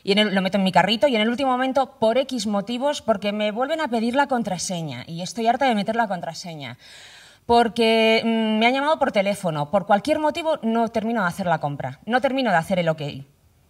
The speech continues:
Eso es un, un momento de abandono. Pero imaginaos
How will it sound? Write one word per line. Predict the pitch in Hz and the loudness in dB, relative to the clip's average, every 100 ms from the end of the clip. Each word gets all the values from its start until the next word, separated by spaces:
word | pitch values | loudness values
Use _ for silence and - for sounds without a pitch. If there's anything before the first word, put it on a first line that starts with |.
| _ _ _ _ _ - | _ _ _ _ _ -6
Eso | 220 285 | -2 0
es | 247 | 0
un, | 214 208 | -2 0
un | 220 | 2
momento | 202 214 208 | 2 2 4
de | |
abandono. | 170 151 151 147 135 - - - - - - _ | 4 4 2 -4 -6 -12 -20 -20 -20 -20 -20 _
Pero | 214 | 0
imaginaos | 214 214 226 277 359 415 - | 2 2 2 0 0 -4 -10